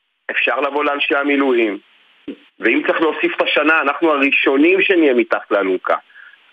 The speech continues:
אבל לפצות אותם על זה, לשפות אותם על זה, הממשלה מפסיקה לשלם את הבונוס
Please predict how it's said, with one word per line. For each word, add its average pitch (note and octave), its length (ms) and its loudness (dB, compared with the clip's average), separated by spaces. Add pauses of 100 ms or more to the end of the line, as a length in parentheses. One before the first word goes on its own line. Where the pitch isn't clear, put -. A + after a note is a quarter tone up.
אבל A#2+ 200 0
לפצות A#2 640 0
אותם F#3+ 300 0
על A2 200 0
זה, G2 120 2 (420)
לשפות E3 540 0
אותם F3+ 260 2
על A2 140 0
זה, A2+ 60 4
הממשלה B2 520 2
מפסיקה F3+ 600 -2
לשלם F3 500 2
את E3+ 140 -2
הבונוס E3 460 0